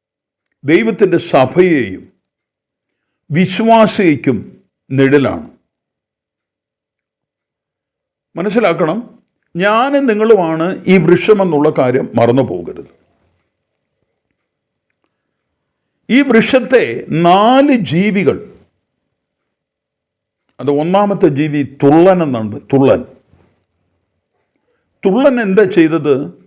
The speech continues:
ഒരു വൃക്ഷം കിളിർക്കണമെങ്കിൽ ആദ്യം നമ്മളൊരു വിത്ത് നടുകയാണ്. ആ വിത്ത് കിളിർത്ത്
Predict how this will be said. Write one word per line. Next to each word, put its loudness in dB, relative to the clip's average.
ഒരു -8
വൃക്ഷം -2
കിളിർക്കണമെങ്കിൽ -2
ആദ്യം 0
നമ്മളൊരു -2
വിത്ത് 0
നടുകയാണ്. -2
ആ 2
വിത്ത് 0
കിളിർത്ത് 2